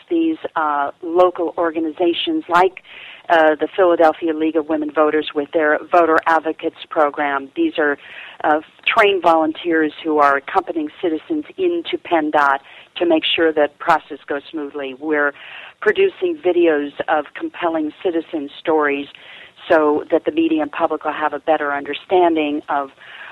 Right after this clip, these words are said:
of, of what's going on. Um, uh, we, uh, you know, this is, uh, a time of,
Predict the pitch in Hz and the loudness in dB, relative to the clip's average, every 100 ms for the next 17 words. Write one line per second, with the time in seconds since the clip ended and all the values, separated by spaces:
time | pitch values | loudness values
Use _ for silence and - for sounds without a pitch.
0 | - 147 143 - 151 151 165 - - 156 | -2 -2 -2 -2 0 2 2 0 -6 -6
1 | 151 147 143 139 143 - 170 156 147 147 | -6 -8 -8 -8 -10 -10 -6 -4 -4 -8
2 | _ _ - - - _ - 156 151 147 | _ _ -20 -20 -20 _ -8 -2 -2 -2
3 | - 165 180 185 185 175 - - - - | -4 -4 -2 0 0 -2 -4 -20 -20 -20
4 | - 160 156 151 147 143 139 - - _ | -8 -4 -4 -4 -4 -6 -6 -8 -14 _
5 | - 190 180 170 165 202 214 226 214 208 | -14 -6 0 0 2 2 2 0 0 0
6 | 185 - - 165 160 156 151 160 - - | -4 -8 -2 0 0 0 -2 -6 -10 -2
7 | 180 175 170 - 156 151 | 0 2 0 -4 -4 -6